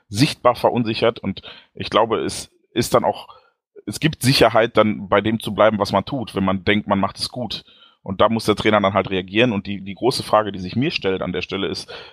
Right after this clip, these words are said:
reagiert er nicht, weil er A, keine bessere Lösung parat hat oder B, weil er seiner Mannschaft nicht zutraut, eine andere Lösung befriedigend umzusetzen.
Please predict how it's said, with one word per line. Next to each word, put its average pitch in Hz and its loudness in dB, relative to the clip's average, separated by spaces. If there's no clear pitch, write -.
reagiert 104 2
er 117 6
nicht, 110 -2
weil 92 4
er 92 4
A, 104 4
keine 104 2
bessere 101 -4
Lösung 101 -4
parat 98 -2
hat - -4
oder 104 2
B, 117 0
weil 104 2
er 101 4
seiner 95 2
Mannschaft 101 -4
nicht - -8
zutraut, 131 -2
eine 101 2
andere 110 0
Lösung 107 -2
befriedigend 107 -4
umzusetzen. - -8